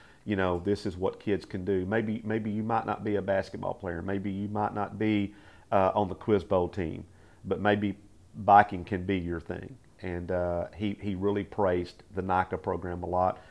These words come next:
So I wish they'd have had it when I was in school, you know, ten years ago. They didn't. But he said, "I do everything I can now to help the naca kids." And in fact, part of what he's doing is part of this challenge. And if you watch the video on his YouTube channel, part of this thing is he is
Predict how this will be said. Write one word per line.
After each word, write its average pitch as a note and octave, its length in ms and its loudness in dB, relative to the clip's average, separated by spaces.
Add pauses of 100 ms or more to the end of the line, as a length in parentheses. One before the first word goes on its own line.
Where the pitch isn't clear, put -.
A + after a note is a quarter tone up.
(160)
So - 120 0
I F2 40 4
wish G2 220 4
they'd G2 140 2
have F#2 80 2
had G2+ 160 6
it F#2+ 100 0
when F#2+ 100 -2
I A#2 120 8
was F#2 140 2
in E2 220 -8
school, F2+ 480 -2
you F#2+ 80 -6
know, F2+ 120 -2
ten F#2 240 -6
years F#2+ 220 -4
ago. G#2 120 -6
They F2+ 140 -2
didn't. F#2 340 -2
But - 140 -12
he F#2+ 80 -6
said, F2+ 260 -4 (300)
"I F#2 100 6
do F#2 220 0
everything F#2+ 420 0
I F#2 80 0
can F2+ 280 -6
now F2+ 160 0
to E2+ 60 -2
help F2+ 220 -6
the F2 60 -10
naca F2 320 -6
kids." F2 320 -6
And F2+ 240 -8
in F#2+ 100 -6
fact, A2+ 480 0 (340)
part A#2+ 240 12
of G#2+ 60 2
what G2 160 4
he's F#2+ 180 -4
doing A2 240 0
is E2+ 40 -8
part A2+ 220 8
of F#2+ 60 2
this G#2+ 200 0
challenge. F#2+ 480 0
And E2+ 120 -4
if F2 140 -6
you G2 100 -2
watch G#2 300 0
the G#2+ 100 -2
video G2 360 2
on F2 80 -6
his F#2+ 200 -6
YouTube G2 360 -4
channel, F#2 300 -4 (380)
part B2+ 280 8
of F#2+ 140 0
this G#2 200 0
thing F#2+ 580 -2
is F2+ 340 -2
he G2+ 220 -2
is - 180 -6